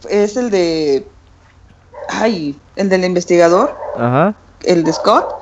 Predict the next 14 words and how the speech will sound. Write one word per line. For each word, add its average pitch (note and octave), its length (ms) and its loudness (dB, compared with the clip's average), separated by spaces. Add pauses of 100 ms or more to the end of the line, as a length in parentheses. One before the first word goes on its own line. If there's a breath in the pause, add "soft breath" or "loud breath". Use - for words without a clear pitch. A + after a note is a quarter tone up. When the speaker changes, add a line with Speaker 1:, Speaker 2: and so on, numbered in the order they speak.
(160 loud breath)
Speaker 2:
Ajá. B2 220 2
Speaker 1:
que G3+ 100 4
él G3+ 80 4
es G3+ 120 -6
el F#3+ 120 -2
asesino. F#3 640 -6
Speaker 2:
Ajá. B2 440 0
Speaker 1:
Él G3+ 140 -2
es G3+ 100 -4
el G3 100 -10
que - 80 -8
está, F#3 420 2
eh, F3 260 -2 (100)
trastornado. F#3 840 0